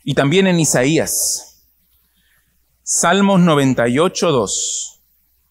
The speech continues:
Para referirse a la norma, la base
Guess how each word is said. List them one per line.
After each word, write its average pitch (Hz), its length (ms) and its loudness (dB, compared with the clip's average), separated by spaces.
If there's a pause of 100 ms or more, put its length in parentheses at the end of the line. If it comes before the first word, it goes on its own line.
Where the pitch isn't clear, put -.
(580)
Para 139 220 2
referirse 175 800 2
a 135 160 0
la 127 160 -2
norma, 196 760 6 (1160)
la 110 140 -2
base 185 680 0